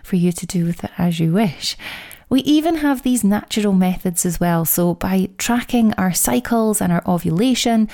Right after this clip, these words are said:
we are able to then track and to use that kind of withdrawal method if we see that that's the best option for us,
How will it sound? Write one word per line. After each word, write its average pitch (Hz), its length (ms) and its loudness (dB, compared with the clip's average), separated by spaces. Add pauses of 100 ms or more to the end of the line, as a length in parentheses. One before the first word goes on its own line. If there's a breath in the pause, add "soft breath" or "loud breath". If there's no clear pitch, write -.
(260 loud breath)
we 220 100 2
are 220 140 0
able 202 260 0
to - 140 -4
then 180 180 2
track - 500 -2 (240 loud breath)
and 185 200 2
to 196 100 2
use 185 360 2
that - 260 -4
kind 170 180 0
of 170 180 -2 (240 loud breath)
withdrawal 220 600 0
method 202 500 0 (100)
if 185 240 0
we 196 140 2
see 180 280 0
that - 120 -2
that's - 300 -2
the 180 80 -4
best 175 320 -2
option 160 420 0
for 170 340 -2
us, 165 380 -2